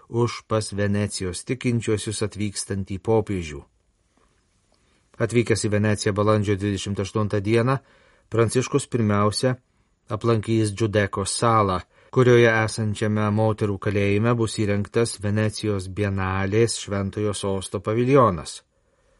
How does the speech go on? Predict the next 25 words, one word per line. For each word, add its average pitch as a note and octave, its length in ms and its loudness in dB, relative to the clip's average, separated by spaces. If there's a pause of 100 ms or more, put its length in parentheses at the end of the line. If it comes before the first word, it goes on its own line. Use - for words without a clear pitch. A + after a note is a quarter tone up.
(160)
Aplankęs G2+ 880 -4
paviljoną, G#2 760 0
jis C3+ 140 -4
taip C3+ 180 -2
pat B2+ 120 -4
pasimatys A2 720 -4
su G#2 160 -2 (540)
paties G2+ 440 -2 (140)
kalėjimo G#2 600 2
įnamėmis. G2 800 -2 (640)
Po A#2+ 120 2
to D#3 220 6
Šventojo C#3+ 420 4
Morkaus C3 480 4
aikštėje B2+ 400 2
popiežius G#2 480 -2
aukos G2+ 320 -2
mišias, A2 400 -2
kuriuose A2+ 400 0
dalyvaus G2+ 480 -2
miesto C3+ 540 -2 (360)
ir B2+ 200 2
arkivyskupijos A2 800 -2
parapijų G2 500 -2
atstovai. F#2 540 -2